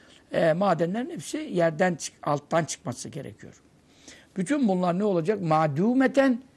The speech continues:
yok olacak ve mütelaşiyeten darmadağın olacak.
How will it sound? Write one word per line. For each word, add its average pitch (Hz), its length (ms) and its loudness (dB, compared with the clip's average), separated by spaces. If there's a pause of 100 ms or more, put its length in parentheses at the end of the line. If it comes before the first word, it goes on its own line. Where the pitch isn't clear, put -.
(340)
yok 214 240 4
olacak 175 920 0
ve 190 100 4
mütelaşiyeten 185 1080 0
darmadağın 175 640 2
olacak. 180 720 0